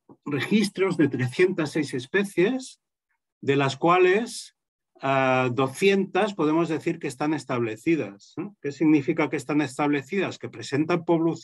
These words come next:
poblaciones sostenibles, que se reproducen, ¿no? De estas doscientas especies, treinta y dos se trata de peces. Y hay un,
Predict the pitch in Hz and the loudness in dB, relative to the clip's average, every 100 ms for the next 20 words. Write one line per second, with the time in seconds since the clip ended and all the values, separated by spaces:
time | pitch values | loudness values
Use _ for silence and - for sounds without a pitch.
0 | - _ _ _ - 143 147 139 156 160 | -20 _ _ _ -2 2 2 2 0 2
1 | 185 202 - _ _ _ - 139 113 - | 2 0 -6 _ _ _ -10 -8 -6 -4
2 | 117 175 143 110 - 101 120 110 107 - | 4 4 4 0 -6 -6 -4 -4 -4 2
3 | 135 175 - 85 - - 202 - _ _ | 4 2 0 -12 -10 -6 -6 -8 _ _
4 | _ _ 123 127 127 123 127 127 165 180 | _ _ -2 0 2 2 2 2 2 2
5 | 196 202 - 196 196 - 180 240 269 - | 2 0 0 0 2 4 4 2 -4 -14
6 | _ _ _ - 147 147 143 139 165 214 | _ _ _ -2 0 2 0 0 0 0
7 | 202 - _ _ _ _ - 127 147 170 | -6 -20 _ _ _ _ -14 -6 -4 2
8 | 170 120 123 120 - _ - - 120 190 | 2 2 -2 -4 -12 _ -20 -12 -12 -10
9 | 202 _ _ _ _ _ _ _ _ _ | -12 _ _ _ _ _ _ _ _ _
10 | _ 147 147 156 170 170 170 160 - | _ 4 4 6 8 8 6 4 0